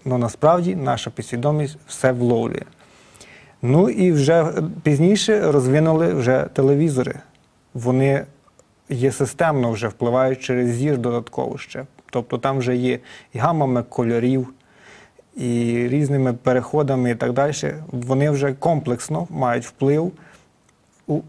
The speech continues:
у будь-якому напрямку. Ми можемо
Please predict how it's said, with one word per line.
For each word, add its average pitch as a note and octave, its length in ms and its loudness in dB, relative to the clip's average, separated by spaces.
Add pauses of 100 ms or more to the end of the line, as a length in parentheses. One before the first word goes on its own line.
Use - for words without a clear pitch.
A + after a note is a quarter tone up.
у D3+ 80 -2
будь-якому D#3 580 0
напрямку. - 520 -4 (260)
Ми D#3 140 2
можемо D#3+ 680 0